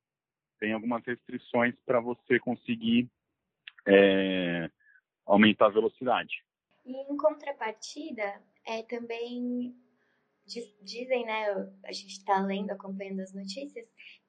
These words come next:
Speaker 2: que o mercado de casas na praia e casas um pouco maiores também aumentaram a venda, porque na pandemia as pessoas conseguiram,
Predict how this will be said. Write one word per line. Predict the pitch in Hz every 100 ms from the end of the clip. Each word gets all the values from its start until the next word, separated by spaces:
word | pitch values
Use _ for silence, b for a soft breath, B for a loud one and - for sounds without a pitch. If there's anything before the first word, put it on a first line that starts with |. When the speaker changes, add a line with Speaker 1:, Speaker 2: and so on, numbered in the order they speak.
| - -
Speaker 2:
que | 247 247 247 233 -
o |
mercado | 240 240 247 247 226 220
de | 220 -
casas | 240 240 240
na | 254 247
praia | 247 214 220 247 233 208 196 196
e | 202
casas | 196 208 214 214 208 208 -
um | 214 214
pouco | 214 220
maiores | 240 233 220 202 208 247 226 220 _
também | 240 226 226 226 240 247 247 -
aumentaram | 220 226 220 226 214 214 247 285 294 -
a | 208
venda, | 202 220 247 294 311 b b b -
porque | 247 247
na | 226 240
pandemia | 247 247 247 240 233 247 254 - -
as | 214
pessoas | 220 220 208 214 208 202 _ _ _
conseguiram, | 226 226 233 226 220 226